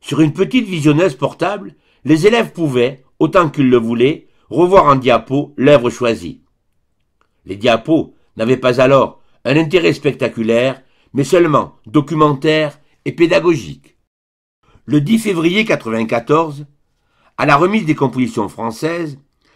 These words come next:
celles qui portaient la mention A N P E, à ne pas envoyer, restèrent à Vozelle. Les autres partirent aux quatre coins de la France, et pour chacun, chacune des destinataires,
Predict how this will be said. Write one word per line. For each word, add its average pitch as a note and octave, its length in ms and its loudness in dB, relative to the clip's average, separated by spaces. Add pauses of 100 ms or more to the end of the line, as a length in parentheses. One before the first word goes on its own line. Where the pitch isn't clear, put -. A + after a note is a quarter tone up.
(140)
celles F#3+ 240 -2
qui A3 100 -4
portaient G#3 320 0
la F#3+ 100 4
mention D#3 540 0 (380)
A D3+ 320 2 (120)
N B2+ 440 0
P A#2 500 0
E, D3 320 -2 (320)
à C#3+ 140 0
ne C3+ 80 0
pas G2 260 -2
envoyer, A2+ 560 -4 (380)
restèrent E3+ 440 -4
à E3+ 60 0
Vozelle. F2+ 540 -4 (720)
Les C#3+ 240 2
autres A#2 340 0 (400)
partirent E3 400 -2
aux D#3+ 60 -2
quatre D3 240 -4
coins D#3+ 180 -2
de D3 80 -2
la B2+ 100 -2
France, C#3 480 -6 (520)
et C#3 80 -4
pour D#3 180 -10
chacun, B2+ 520 -4 (220)
chacune F#3 400 -6
des D3+ 120 2
destinataires, A#2+ 840 -4